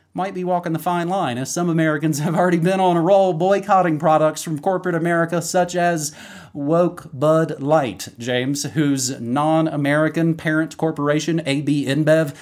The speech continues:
just had its stock downgraded due to this whole dumb thing. Anheuser-Busch stock downgraded by H S B C analysts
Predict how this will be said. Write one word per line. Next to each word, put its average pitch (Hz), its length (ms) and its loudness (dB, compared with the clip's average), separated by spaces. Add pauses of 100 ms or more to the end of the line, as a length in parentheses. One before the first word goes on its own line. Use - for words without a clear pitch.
(200)
just 180 260 -2
had 208 160 0
its 190 120 -6
stock 185 400 -2
downgraded 151 720 2
due 127 220 -2
to 127 140 -4
this 117 240 -2
whole 104 300 -4
dumb 92 340 -6
thing. 90 260 -4
Anheuser-Busch 147 720 0
stock 160 300 -2
downgraded 139 540 0
by 107 200 0
H 143 220 -4
S 139 160 0
B 131 160 -2
C 139 240 -4
analysts 127 500 -2